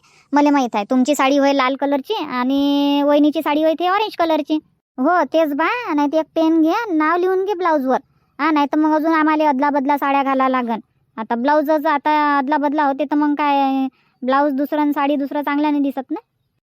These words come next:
नाही, नाही, नाव ल-, हो, लिहूनच घेतो ना,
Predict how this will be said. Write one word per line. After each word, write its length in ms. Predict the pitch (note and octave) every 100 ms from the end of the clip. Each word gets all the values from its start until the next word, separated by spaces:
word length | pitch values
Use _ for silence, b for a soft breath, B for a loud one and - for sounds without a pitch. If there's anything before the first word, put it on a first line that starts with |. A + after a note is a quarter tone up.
| A#3+
नाही, 200 | C4 F#4+
नाही, 140 | F#4+ -
नाव 300 | A#3+ B3+ C#4 D4+
ल-, 500 | D4 C#4+ C#4 C4 B3
हो, 120 | F#4 F4
लिहूनच 320 | C#4 D#4+ F#4+
घेतो 220 | C4+ C#4
ना, 80 | B3+